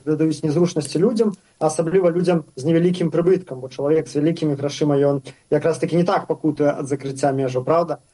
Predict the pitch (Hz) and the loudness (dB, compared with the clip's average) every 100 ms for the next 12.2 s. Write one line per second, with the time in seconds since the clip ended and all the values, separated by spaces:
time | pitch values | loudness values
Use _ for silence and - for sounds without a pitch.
0 | _ _ _ _ 175 175 269 254 226 262 | _ _ _ _ -4 0 0 0 2 2
1 | 254 247 247 226 226 226 220 220 196 165 | 2 0 0 0 0 0 2 4 4 2
2 | - 240 - - 165 226 220 190 196 214 | 0 -2 -4 -4 2 2 2 -2 -2 -4
3 | 214 180 175 180 165 202 277 - 226 180 | -2 0 0 -2 -2 0 0 0 0 0
4 | - _ _ _ _ _ - 165 151 156 | -6 _ _ _ _ _ -8 0 2 4
5 | 160 175 214 - 208 220 190 190 180 233 | 2 0 -10 -2 0 2 0 0 0 0
6 | 240 240 220 190 165 160 175 180 185 175 | 0 -2 0 0 -2 -2 -2 -2 -2 2
7 | 175 170 156 156 - 151 165 156 165 156 | 2 2 0 -2 -2 -4 -2 -4 -8 -10
8 | - 151 151 185 269 240 254 233 _ _ | -6 0 4 4 4 4 2 0 _ _
9 | 151 143 214 202 - 170 160 - - 165 | -6 0 0 0 0 0 0 -6 -4 -2
10 | - 175 156 156 135 - 131 143 135 143 | 2 0 2 -2 -2 -12 -4 -2 0 0
11 | 208 247 _ _ _ _ _ _ 151 151 | 0 -2 _ _ _ _ _ _ 2 4
12 | 151 160 | 4 2